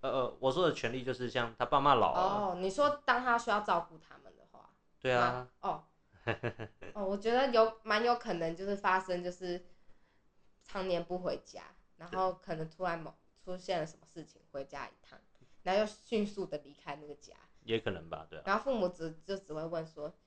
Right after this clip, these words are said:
Speaker 2: ：“你为什么不待在家里多久一点？你不要烦呐，
Speaker 1: <laughs>
Speaker 2: 我要去办正事。”
Speaker 1: 嗯，类似这样吧。
Speaker 2: 对，那就两个都很受伤。
Speaker 1: 嗯，嗯，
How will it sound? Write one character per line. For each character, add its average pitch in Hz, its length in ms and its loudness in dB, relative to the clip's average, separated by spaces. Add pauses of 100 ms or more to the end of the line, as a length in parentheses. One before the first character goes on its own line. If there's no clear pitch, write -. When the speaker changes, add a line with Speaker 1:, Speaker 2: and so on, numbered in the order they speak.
(560)
Speaker 2:
：“你 320 80 -6
为 427 120 4
什 403 120 -2
么 294 160 4
不 277 140 -2
待 294 180 0
在 294 160 -2
家 269 280 -6
里 226 100 -2
多 220 260 -6
久 190 220 -2
一 208 120 -4
点？ - 220 -4 (280)
你 170 60 -16
不 214 60 -2
要 339 60 -2 (120)
烦 - 220 0
呐， 127 240 -6 (100)
Speaker 1:
<laughs> - 140 -12
Speaker 2:
我 - 40 -4
要 185 120 2
去 202 100 -8
办 170 200 0
正 180 160 -8
事。” - 220 -20 (380)
Speaker 1:
嗯， 87 260 -6 (120)
类 120 140 4
似 110 160 -6
这 104 80 -2
样 87 180 0
吧。 82 140 -2
Speaker 2:
对， 185 120 0
那 202 60 2
就 190 40 -6
两 165 160 0
个 160 80 -6
都 175 100 0
很 175 100 -2
受 156 220 -8
伤。 - 220 -6 (340)
Speaker 1:
嗯， 85 100 -18 (340)
嗯， 104 120 -12